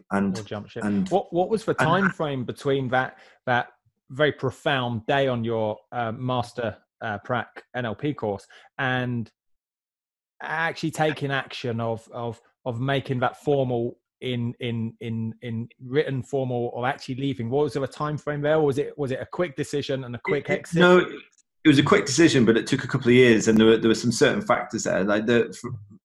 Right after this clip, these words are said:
Speaker 1: I, I had just been promoted to sergeant, um, and I was a fairly young sergeant. Well, I'd been promoted quite quickly. Um, I, I, I had all the security that I wanted with the R A F. I had the pension. Um, I, I had another twelve years of service.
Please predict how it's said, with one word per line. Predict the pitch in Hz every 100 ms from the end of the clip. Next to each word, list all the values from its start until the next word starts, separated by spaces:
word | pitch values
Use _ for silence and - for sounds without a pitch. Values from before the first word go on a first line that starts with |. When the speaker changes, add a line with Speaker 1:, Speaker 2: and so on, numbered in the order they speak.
| _ _ -
Speaker 1:
I, | 139 131
I | 123 135
had | -
just | 143 -
been | 139 -
promoted | 127 120 98 92
to | -
sergeant, | - 98 95 107 98 -
um, | 98 101 101
and | 110
I | 107
was | 104
a | 117
fairly | - 143 123
young | 117 110 104
sergeant. | 104 98 98
Well, | 98 104
I'd | 98
been | 98
promoted | 95 117 95
quite | - -
quickly. | - - - 104 104 _ _ _
Um, | - 107 107 -
I, | 123 -
I, | 135 - 139
I |
had | 120 156 131
all | 123 135 127
the | 110
security | 117 - 131 123 98
that |
I | 95
wanted | 104 123 113 92
with | 95 92
the |
R | 98 95
A | 110
F. | 104 -
I | 95
had | 104 104
the | - -
pension. | 131 104 131 123 120 120 _ _ _ _
Um, | 98 98 98 98 92 92
I, | 101 107 104
I |
had | 104 101
another | 104 110 101
twelve | - 127 117 113
years | 110 104 95
of | 92
service. | - 117 117 110 107 -